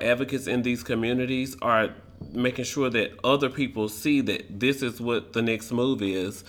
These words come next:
So even though, like, penicillin has had, like, a whole one hundred-year career, um, blood pressure medication has had a whole one hundred-year career,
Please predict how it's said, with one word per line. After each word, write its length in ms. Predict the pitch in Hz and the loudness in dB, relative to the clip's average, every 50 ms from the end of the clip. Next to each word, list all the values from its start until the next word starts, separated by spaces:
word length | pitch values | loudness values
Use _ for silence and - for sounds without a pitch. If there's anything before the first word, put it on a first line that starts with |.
| - - - - - | -20 -20 -20 -20 -16
So 420 | - - - 160 147 139 131 - - - | -4 0 4 6 6 6 4 2 0 2
even 260 | 160 180 202 196 - | 2 2 2 4 4
though, 260 | 165 156 151 147 160 | 4 6 6 6 4
like, 320 | 143 123 127 123 113 - - | 4 4 4 2 2 0 0
penicillin 680 | - 151 151 147 139 143 - 175 170 151 131 127 127 | 2 4 4 4 4 4 2 4 4 4 4 4 4
has 220 | 135 135 127 123 - | 4 2 2 2 4
had, 380 | 143 123 120 113 101 92 - | 4 4 4 4 2 -2 -2
like, 220 | - 104 113 104 - | -2 0 0 0 -2
a 100 | - 110 | -4 -2
whole 360 | 120 139 131 127 127 127 123 | 2 4 4 4 4 2 2
one 220 | 113 107 117 127 123 | 0 0 2 2 2
hundred-year 480 | 135 139 127 120 127 123 117 123 120 | 2 0 0 0 0 0 0 -2 -2
career, 520 | 120 - - 120 117 110 107 110 120 123 - - - - - - - - - - - | -4 -4 -4 -4 -2 0 0 0 -2 -4 -8 -16 -20 -20 -20 -20 -20 -20 -18 -8 -2
um, 500 | - 120 123 120 117 113 104 82 78 101 | 0 2 2 4 2 2 0 -2 -2 -2
blood 300 | 104 120 131 147 135 - | 2 4 4 4 4 2
pressure 360 | - 151 139 131 127 - 139 123 | 0 0 0 0 0 0 0 2
medication 600 | 123 123 123 120 120 131 120 117 110 - 113 117 | 4 4 4 4 2 0 -2 -2 -2 -2 -2 -2
has 220 | 123 120 113 113 | 0 0 -2 0
had 160 | 131 123 110 | 0 0 0
a 80 | 87 113 | 0 0
whole 460 | 120 131 123 123 123 123 123 120 - | 0 4 4 6 6 4 2 0 -2
one 280 | - - 110 117 123 123 | -4 -4 0 0 0 2
hundred-year 460 | 127 127 113 117 113 110 110 110 110 | 0 0 -2 -2 -2 -2 -2 -2 -2
career, 420 | 110 - 110 107 104 101 107 - | -2 -2 -2 0 0 0 -2 -4